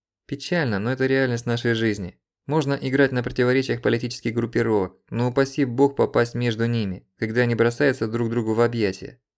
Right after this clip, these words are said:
Раздавят, как самосвал, курицу. Журавлёв помолчал,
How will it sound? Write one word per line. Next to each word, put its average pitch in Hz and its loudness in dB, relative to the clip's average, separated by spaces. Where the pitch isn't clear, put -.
Раздавят, 120 0
как 120 -6
самосвал, 117 -2
курицу. 104 -4
Журавлёв 151 2
помолчал, 120 0